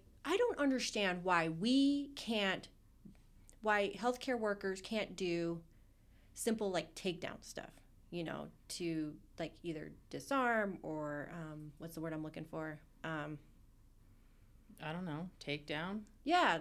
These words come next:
Speaker 1: like, basic, like, the guy is
Speaker 2: Restrain?
Speaker 1: Restrain, yeah. You know, like, when in the Navy, they teach you how to do that, like, knee, or, like, it's like an arm bar, basically, so that they can't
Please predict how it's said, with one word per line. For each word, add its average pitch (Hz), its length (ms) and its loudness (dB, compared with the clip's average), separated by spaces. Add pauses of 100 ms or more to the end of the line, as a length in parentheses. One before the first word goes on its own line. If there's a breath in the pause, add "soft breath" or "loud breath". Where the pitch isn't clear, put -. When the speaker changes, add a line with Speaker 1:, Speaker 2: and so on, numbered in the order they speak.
(100)
Speaker 1:
like, 226 260 0
basic, 247 400 2
like, 208 180 0
the 208 80 0
guy 240 240 4
is 240 120 2
Speaker 2:
Restrain? 175 800 0
Speaker 1:
Restrain, 180 640 0
yeah. - 280 2 (760 loud breath)
You 185 140 -4
know, 175 220 2
like, 180 260 -2 (180)
when 170 240 -4 (160)
in 160 160 -2
the 156 200 -4 (220)
Navy, 160 340 -4
they 147 160 -8
teach 160 360 -10
you 160 80 -4
how 165 80 -4
to 151 100 -4
do 156 220 -4
that, 165 300 -4
like, 143 340 -8 (680)
knee, 170 540 -2 (440)
or, 147 240 -6
like, 165 200 -4
it's 165 140 -8
like 180 120 -2
an 165 80 -6
arm 180 240 -4
bar, 156 200 -4
basically, 160 560 -4
so 160 160 -10
that 151 200 -8
they 156 100 -8
can't - 580 -10